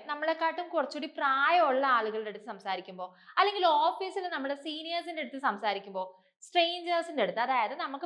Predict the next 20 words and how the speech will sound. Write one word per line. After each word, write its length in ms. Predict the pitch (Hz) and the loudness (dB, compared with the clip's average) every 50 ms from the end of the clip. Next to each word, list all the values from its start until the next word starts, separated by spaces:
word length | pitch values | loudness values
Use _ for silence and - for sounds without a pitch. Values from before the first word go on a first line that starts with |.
| - 339 | 0 2
പരിചയമില്ലാത്ത 540 | 330 330 339 330 403 403 311 262 240 247 | 2 2 2 0 0 2 2 2 2 2
ആളുകൾ, 540 | 247 220 220 214 214 208 - 233 226 220 - - | 0 0 0 -2 -4 -6 -6 -6 -6 -4 -2 2
ആളുകളുടെ 400 | 226 233 240 247 254 262 269 262 | 2 2 2 2 0 -2 -2 -4
അടുത്തൊക്കെ 280 | 220 190 247 220 233 220 | -6 -8 -8 -8 -8 -6
സംസാരിക്കുമ്പോൾ 1000 | 247 214 190 - 214 196 185 180 170 175 160 160 175 233 339 403 - - - _ _ _ - 359 | -6 -6 -6 -4 -4 -4 -4 -6 -8 -14 -8 0 4 4 4 4 0 -12 -20 _ _ _ -6 -4
നമ്മൾ 160 | 359 370 381 | -2 0 0
can 420 | 392 381 330 262 247 269 311 330 | 2 4 6 6 6 4 2 -2
യൂസ് 220 | 320 269 226 226 226 | -4 -6 -6 -4 -4
ചെയ്ത് 280 | 262 220 202 220 214 | -4 -2 -2 0 0
കഴിഞ്ഞാൽ 320 | 208 180 170 175 208 277 349 | 0 0 0 -2 -6 -6 -4
കുറച്ച് 260 | - 403 381 392 392 | -2 -2 -2 -4 -2
കാഷ്വൽ 500 | 392 370 302 247 254 294 - 339 320 277 | 0 2 4 4 4 2 -2 0 2 2
ആയി 120 | 202 190 | 2 2
പോകും. 280 | 180 - - - - _ _ _ _ _ - | 0 -4 -12 -18 -20 _ _ _ _ _ 4
അതിന് 300 | 320 359 339 427 453 494 453 | 6 6 6 6 4 4 6
പകരം 340 | 370 277 220 208 196 240 - | 4 4 4 2 -4 -6 -8
നമുക്ക് 240 | 277 247 226 220 330 392 - _ _ _ _ _ - | -10 -14 -12 -10 -10 -10 -10 _ _ _ _ _ 4
could 160 | 466 466 392 | 4 6 6
യൂസ് 280 | 381 302 220 196 185 180 | 4 2 2 2 -2 -4
ചെയ്യാം. 180 | 170 160 - | -8 -10 -10